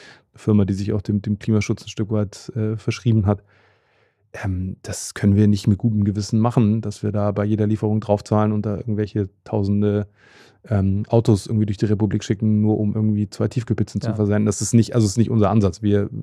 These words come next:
Speaker 1: kann man sich immer angucken, vielleicht tut sich mal irgendwas, dass, dass, ähm, vertretbarer wird, das zu
Speaker 2: Ja.
Speaker 1: tun und einfacher wird auch im Fulfillment, dann kann man nochmal drüber neu nachdenken. Aber es ist einfach ein,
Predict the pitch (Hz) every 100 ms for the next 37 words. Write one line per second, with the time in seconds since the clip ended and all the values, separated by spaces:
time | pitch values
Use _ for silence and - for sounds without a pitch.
0 | 131 113 117 117 101 110 104 127 120 120
1 | 110 107 - 123 113 113 107 107 110 -
2 | 104 - _ - - _ 107 101 - -
3 | _ _ _ - 107 98 95 101 - _
4 | _ _ _ _ - _ _ - 120 -
5 | 135 160 151 151 147 170 - - 123 -
6 | 123 135 135 110 117 120 120 117 113 113
7 | 104 101 110 101 151 160 135 110 107 107
8 | 110 107 107 107 104 101 101 95 104 120
9 | 101 101 92 82 - - 104 101 104 101